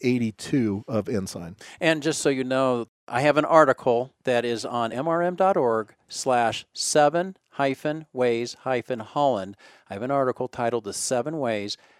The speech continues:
Speaker 2: Jeffrey R. Holland's April twenty twenty Conference Talk Attacks Christianity and His Followers.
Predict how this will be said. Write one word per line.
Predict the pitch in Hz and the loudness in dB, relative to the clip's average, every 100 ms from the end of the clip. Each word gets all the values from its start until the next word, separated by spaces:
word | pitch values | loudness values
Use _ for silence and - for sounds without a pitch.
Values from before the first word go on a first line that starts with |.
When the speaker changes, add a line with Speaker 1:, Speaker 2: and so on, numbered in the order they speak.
| _ | _
Speaker 2:
Jeffrey | - 113 117 143 | -4 -2 0 0
R. | 151 143 | 0 0
Holland's | 143 117 107 - | 0 -2 -4 -8
April | 113 117 156 | -8 -6 -8
twenty | - 147 147 | -6 -6 -6
twenty | - 143 135 | -6 -8 -8
Conference | 127 131 117 117 - | -8 -6 -6 -8 -6
Talk | 117 98 - | -4 -4 -6
Attacks | - 139 135 - | -12 -8 -8 -8
Christianity | - 123 - 117 110 110 107 107 | -8 -8 -8 -10 -8 -6 -8 -8
and | 95 | -10
His | 85 | -10
Followers. | - 104 95 92 78 - | -6 -4 -4 -6 -12 -18